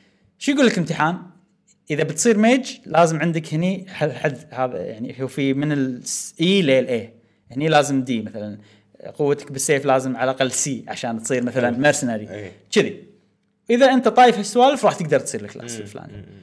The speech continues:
Speaker 1: بس، فأنت عندك ثمانية وعندك ثمان كلاسات.
Speaker 2: يعني أنت قاعد تقول إنه غير جانب اللعب اللي هو استراتيجي باللعب،
Speaker 1: مم.
Speaker 2: عندك جانب استراتيجي ثاني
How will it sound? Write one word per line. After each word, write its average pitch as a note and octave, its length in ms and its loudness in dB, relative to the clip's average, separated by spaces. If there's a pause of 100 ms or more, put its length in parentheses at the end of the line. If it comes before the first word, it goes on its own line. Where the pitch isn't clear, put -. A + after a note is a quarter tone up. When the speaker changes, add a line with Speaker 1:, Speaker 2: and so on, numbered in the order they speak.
(240)
Speaker 1:
بس، - 160 2
فأنت A3+ 300 6
عندك A3+ 260 4
ثمانية A3+ 380 4
وعندك G3+ 240 2
ثمان G#3+ 240 6
كلاسات. C3 500 -2 (220)
Speaker 2:
يعني D3+ 320 0
أنت F3+ 120 -4
قاعد E3 440 -4
تقول F#3 200 -2
إنه F3+ 180 -4
غير F3+ 260 0
جانب E3+ 340 -2
اللعب C3 400 -2
اللي A#2 180 -8
هو B2 140 -6
استراتيجي G#2+ 800 -6
باللعب، D3 480 -2
Speaker 1:
مم. - 60 -12
Speaker 2:
عندك D3+ 320 -2 (200)
جانب D#3+ 340 0
استراتيجي F#3 640 -6
ثاني G#3 640 -2